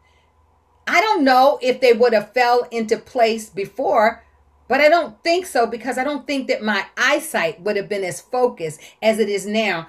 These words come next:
since I had the opportunity to step back. The sixth thing, yeah, I'm sharing some really good meat with y'all. So y'all listen to it several times and make sure you share this with other people as well. Taking action.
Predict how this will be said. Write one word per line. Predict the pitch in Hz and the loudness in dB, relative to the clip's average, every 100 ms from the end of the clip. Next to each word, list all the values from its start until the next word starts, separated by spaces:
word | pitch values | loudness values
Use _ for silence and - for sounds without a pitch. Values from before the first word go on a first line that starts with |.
| _ | _
since | - 226 214 | -6 -4 -4
I | |
had | 185 214 - | -4 -4 -4
the | - | -6
opportunity | 180 185 190 - 208 175 156 151 _ - | -8 -8 -10 -10 -8 -6 -8 -12 _ -16
to | 160 | -14
step | - 208 160 147 | -6 -4 -4 -4
back. | 156 - - _ _ _ _ _ _ _ _ _ _ _ _ _ _ _ _ _ _ _ _ _ _ | -10 -10 -20 _ _ _ _ _ _ _ _ _ _ _ _ _ _ _ _ _ _ _ _ _ _
The | 160 220 | -2 -2
sixth | 214 415 453 - | -2 -4 -4 -6
thing, | - 240 202 208 208 _ _ - | -4 -2 -2 -6 -10 _ _ -8
yeah, | 190 | -4
I'm | 226 | -2
sharing | 262 294 254 247 | -4 -2 -2 -2
some | 214 202 | -4 0
really | 233 226 | 0 0
good | 214 220 202 196 | 2 0 0 -4
meat | 196 214 208 | -8 -8 -8
with | 156 147 | -10 -10
y'all. | 127 120 - _ _ | -16 -18 -20 _ _
So | 190 | -4
y'all | 185 208 233 | 2 2 4
listen | - 285 226 | 2 -2 -6
to | 269 | -4
it | 208 | -4
several | - 240 233 233 | 0 -2 0 -6
times | 254 226 220 | -6 -6 -6
and | 170 | -8
make | 208 | -8
sure | 214 233 | -6 -4
you | 214 208 | -6 -8
share | - 220 | -4 -4
this | 202 196 | -4 -8
with | 196 - | -12 -10
other | 185 185 196 | -10 -8 -10
people | - 311 - 196 | -10 -12 -8 -8
as | 165 | -8
well. | 190 233 143 117 _ _ _ _ _ _ _ _ | -10 -12 -10 -14 _ _ _ _ _ _ _ _
Taking | - 302 349 349 349 285 - | -8 -2 -2 -2 -6 -6 -8
action. | 262 285 - - 139 110 | -10 -10 -12 -14 -14 -16